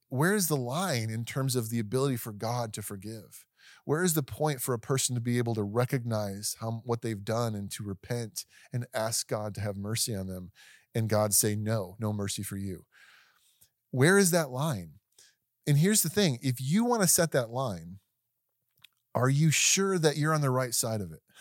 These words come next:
<laughs> Think about it. Are you sure that you're on the right s-, "Well, I've never murdered anybody," but you s-, you have sinned.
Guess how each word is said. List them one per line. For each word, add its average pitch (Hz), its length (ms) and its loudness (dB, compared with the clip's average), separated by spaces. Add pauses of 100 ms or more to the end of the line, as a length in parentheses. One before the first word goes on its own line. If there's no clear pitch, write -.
(180)
<laughs> - 0 - (800)
Think - 140 -6
about - 180 2
it. - 140 -18 (280)
Are 127 80 2
you 175 120 4
sure 220 280 6
that 180 140 6
you're 160 180 4
on 156 80 4
the 147 80 2
right 135 160 6
s-, 127 120 -6
"Well, 127 220 6
I've 104 100 0
never 123 220 4
murdered 120 400 2
anybody," 98 440 -2
but 113 200 -4
you 123 140 0
s-, - 240 0
you 135 200 2
have 123 160 2
sinned. 165 480 2